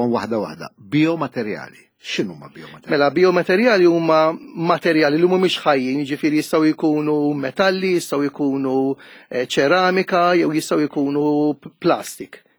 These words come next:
Speaker 2: Tajjeb? Jew composites. Em, u dawn huma l-intenzjoni tagħhom huwa biex jidħol ġol ġisem. Ġifieri mhux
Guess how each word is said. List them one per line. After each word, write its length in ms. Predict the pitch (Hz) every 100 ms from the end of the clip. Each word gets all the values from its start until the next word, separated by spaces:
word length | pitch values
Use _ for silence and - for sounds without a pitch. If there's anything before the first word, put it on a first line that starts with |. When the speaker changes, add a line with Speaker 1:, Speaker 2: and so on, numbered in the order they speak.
| _
Speaker 2:
Tajjeb? 460 | 120 135 190 - _ - - -
Jew 160 | 170
composites. 640 | - 165 143 110 - - - -
Em, 440 | - 165 170 170 170 - _ -
u 240 | 247 262 -
dawn 440 | 143 214 220 202 202
huma 460 | 202 180 175 185 226 220
l-intenzjoni 880 | 190 180 180 - 185 185 247 202 156
tagħhom 380 | 156 - 190 165
huwa 140 | 185
biex 220 | 165 - 175
jidħol 460 | - - 170 175 -
ġol 240 | 135 170 156
ġisem. 400 | 156 - 101 107 - -
Ġifieri 220 | - 214
mhux 160 | 240 262